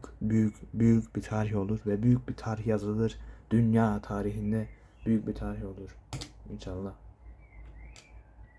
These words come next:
Çok güzel bir maç arkadaşlar.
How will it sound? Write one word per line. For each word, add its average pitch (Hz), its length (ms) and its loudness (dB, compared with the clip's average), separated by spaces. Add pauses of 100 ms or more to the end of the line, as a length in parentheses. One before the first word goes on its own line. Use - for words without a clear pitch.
(2250)
Çok 101 180 -4
güzel 101 220 -4
bir 98 100 -4
maç 98 420 -10
arkadaşlar. 95 600 -6